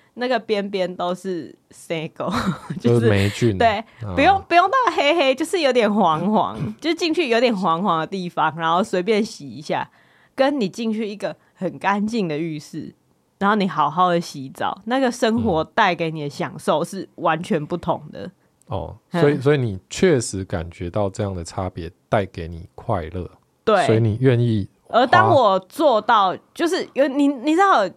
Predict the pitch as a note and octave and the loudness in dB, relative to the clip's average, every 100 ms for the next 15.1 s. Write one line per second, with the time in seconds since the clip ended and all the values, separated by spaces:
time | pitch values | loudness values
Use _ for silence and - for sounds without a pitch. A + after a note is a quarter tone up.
0 | _ F4+ F#4 A3 A#3+ C#4+ D#4 G#3 F3+ C#4 | _ -2 -2 0 2 2 2 0 0 -2
1 | B3+ C4+ A3+ D#3+ - A3+ A3 E3+ D#3 - | 0 0 -2 -4 -2 0 2 -2 -4 -10
2 | F3+ F3+ G3 F#3 F3 F3 - G3+ F3 A#2+ | -14 -6 -4 -2 -2 -6 -6 -4 -2 -4
3 | D3 - D3+ D3+ D3 D#3 D3+ C#3 D3 D3+ | -8 -14 -12 -12 -10 -10 -12 -10 -10 -10
4 | E3+ A#3 - F#2+ F2 - - - F#4+ F#4+ | -6 -6 -6 -10 -8 -6 -6 -6 -6 -6
5 | - - - - C4 G3+ A3 A3 F3 D#4+ | -8 -10 -16 -6 -2 -2 0 -4 -2 -6
6 | F#4+ F#4 D#4 D#4 A#3+ A#3 B3+ G3 G3 G#3 | -2 -4 -2 0 0 2 2 2 0 -4
7 | - G3 _ _ _ F#2+ D#2+ - _ _ | -4 -16 _ _ _ -8 -8 -14 _ _
8 | _ _ _ C#4+ C#4 B3+ A#3+ G3+ G#3 F3 | _ _ _ -2 0 2 2 2 2 0
9 | E3+ F3+ E3 G#3 C#4 - G3+ B3 D#4 B3 | 0 -2 -2 0 0 2 0 2 0 2
10 | G3 F#3 G3 E3 D#3+ D#3+ F3 F3 C#3+ G#2+ | 2 0 -2 -2 -2 -4 0 -2 -2 -10
11 | E2+ D2 G#3 - _ _ _ _ - C#4 | -12 -12 -14 -18 _ _ _ _ 2 2
12 | G#3+ G2+ F#2+ - B3+ C4 B3+ C4 B3 G#3+ | 2 -4 -10 2 2 2 2 2 2 2
13 | D3 G2+ - _ _ A3 E3 E3 C4+ G#3+ | 0 -4 -12 _ _ 2 2 0 0 0
14 | D3+ D3+ G3 F#3 F#3 D3+ B2 C3 - D#3+ | -2 -2 -2 -2 0 -2 -4 -8 -10 -10